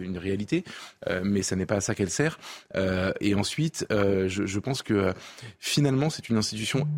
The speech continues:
extrêmement méconnue des Français. Je, je constate que, euh, la propagande invraisemblable, euh, du cinéma français, des artistes, des politiques de gauche, et cetera, fonctionne très, très bien. Et aujourd'hui, il y a une forme de peur de la police, comme si c'était des cow-boys,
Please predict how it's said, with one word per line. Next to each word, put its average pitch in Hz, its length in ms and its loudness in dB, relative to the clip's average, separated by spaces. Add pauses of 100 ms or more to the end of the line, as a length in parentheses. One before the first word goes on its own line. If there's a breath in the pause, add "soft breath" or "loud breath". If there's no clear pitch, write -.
extrêmement 120 460 2
méconnue 107 380 4
des 101 100 2
Français. 90 320 -6 (120)
Je, 101 220 2
je 101 260 4
constate 120 420 0
que, 113 180 2 (340 loud breath)
euh, 95 120 0
la 104 140 4
propagande 127 720 2
invraisemblable, 127 800 2 (340 loud breath)
euh, 95 420 4
du 104 400 0
cinéma 123 400 2
français, 107 400 0
des 113 220 2
artistes, 107 540 -2
des 98 180 2
politiques 117 380 0
de 113 100 4
gauche, 113 220 2
et 110 60 -6
cetera, 117 280 -2
fonctionne 98 380 0
très, - 160 2
très 139 160 0
bien. 135 180 2
Et 151 40 2
aujourd'hui, 107 340 0
il 131 40 2
y 110 40 4
a - 20 4
une 95 100 0
forme 127 200 -2
de 107 120 2
peur 143 220 0
de 127 80 2
la 110 80 2
police, 117 300 -2
comme 101 120 2
si 131 120 -2
c'était - 220 0
des 110 100 0
cow-boys, 117 320 2